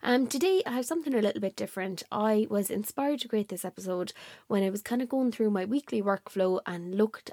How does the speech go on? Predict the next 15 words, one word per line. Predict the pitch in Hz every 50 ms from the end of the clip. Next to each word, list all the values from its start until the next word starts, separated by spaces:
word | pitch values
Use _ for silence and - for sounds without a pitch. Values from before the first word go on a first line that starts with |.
| -
at | 185 185 180 175 170 170 - - - - - - - _
the | - 208
different | 202 262 240 - 254 233 -
ways | - 202 196 185 185 185 180 170 - - -
that | 202 -
I | - 214 220 220
take | 214 - - 180 180 180 175 -
one | - 233 277 285
piece | 262 - 214 208 -
of | 180
content, | - - 190 190 190 - 185 185 190 190 - -
which | - 185 175 - -
is | 214 185 190 196 -
the | - 190
podcast, | - - 277 285 - - 196 202 175 - - -